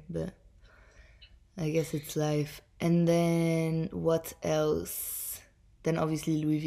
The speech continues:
Vuitton, which we were, um, oh yeah, I want to say something. This is something that I always really liked, like, all his, like, how he was paying attention to detail. So do you remember the invites?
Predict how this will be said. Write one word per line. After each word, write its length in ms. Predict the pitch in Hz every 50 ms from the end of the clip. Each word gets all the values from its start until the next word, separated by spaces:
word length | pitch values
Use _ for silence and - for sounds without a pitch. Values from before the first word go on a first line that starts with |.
| 156
Vuitton, 320 | 156 - - 147 143 147 - - - _
which 320 | - 170 165 - - - -
we 140 | 165 160
were, 240 | - - 156 151 156 160 - - - - - - - - - -
um, 360 | - 151 147 156 156 160 - - - -
oh 60 | 175
yeah, 180 | 185 190 185 175
I 40 | 170
want 200 | 175 185 202 196
to 60 | -
say 160 | - 180 170
something. 480 | 156 - - 160 156 147 147 147 151 - - - - - -
This 120 | - 165 170
is 120 | 175 170
something 340 | 175 180 175 170 185 180 165
that 120 | 160 151
I 140 | 151 151 151
always 260 | 151 151 160 160 160
really 240 | 156 160 156 160 160
liked, 420 | 147 143 139 139 147 165 - -
like, 220 | - - 147 147 - - - -
all 140 | 175 175
his, 280 | 185 180 180 196 175 156
like, 360 | 165 156 147 143 143 - - - - - - - - - - - - - -
how 160 | 175 170 170
he 140 | 165 170 175
was 160 | 165 160 -
paying 260 | - - 165 160 160 160
attention 480 | 156 - - 156 156 156 - - 156 151
to 140 | - -
detail. 480 | 151 147 - 160 160 156 - 185 180 190
So 180 | 185 - - 165
do 140 | 156 160 170
you 100 | 170 170
remember 300 | 170 175 175 170 175 170 160
the 200 | 165 160 - -
invites? 800 | 175 175 170 151 151 147 139 139 139 139 - - - - -